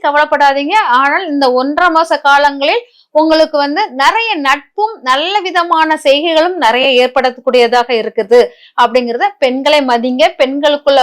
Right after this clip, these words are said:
அங்கீகாரத்தை கொடுங்க. பக்கத்துல இருக்கும் சில விஷயங்கள் உங்க கண்ணுக்கு தெரியாத போல் தோன்றும். அதனால, ஆ, பெண்களுக்கு முக்கியத்துவம் கொடுக்கும் போது அங்க கடன் சார்ந்த விஷ-, விஷயங்கள் குறையும். அதுக்கப்புறம்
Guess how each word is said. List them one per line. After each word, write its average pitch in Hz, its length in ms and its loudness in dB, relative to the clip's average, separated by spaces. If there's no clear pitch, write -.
அங்கீகாரத்தை 269 600 -4
கொடுங்க. 240 400 -4
பக்கத்துல 392 340 -2
இருக்கும் 311 360 0
சில 294 180 -2
விஷயங்கள் 302 440 -4
உங்க 269 220 -2
கண்ணுக்கு 285 420 -2
தெரியாத 262 440 2
போல் 262 200 -6
தோன்றும். 233 380 -2
அதனால, 240 480 0
ஆ, 214 500 2
பெண்களுக்கு 370 540 -2
முக்கியத்துவம் 294 540 -4
கொடுக்கும் 285 380 -4
போது 247 300 2
அங்க 269 280 -2
கடன் 269 360 -2
சார்ந்த 294 340 -2
விஷ-, - 280 -12
விஷயங்கள் 277 520 0
குறையும். 220 420 0
அதுக்கப்புறம் 392 500 -2